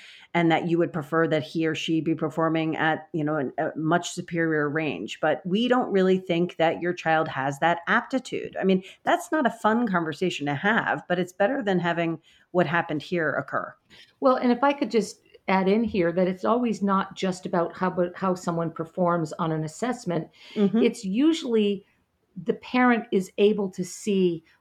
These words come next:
Speaker 2: when the child is home, how they're struggling, whether it's with homework or, um, you know,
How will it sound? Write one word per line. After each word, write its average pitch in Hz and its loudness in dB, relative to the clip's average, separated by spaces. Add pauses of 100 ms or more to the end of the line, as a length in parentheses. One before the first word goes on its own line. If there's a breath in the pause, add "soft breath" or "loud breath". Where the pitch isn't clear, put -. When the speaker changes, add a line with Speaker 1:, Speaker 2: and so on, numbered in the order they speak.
Speaker 2:
when 180 4
the 175 2
child 180 0
is 160 -4
home, 165 2 (280 loud breath)
how 196 0
they're 180 2
struggling, 165 -2 (320 soft breath)
whether 185 4
it's 180 2
with 190 0
homework 190 2 (340 soft breath)
or, 170 6 (280 loud breath)
um, 156 0 (100)
you 190 0
know, 175 -4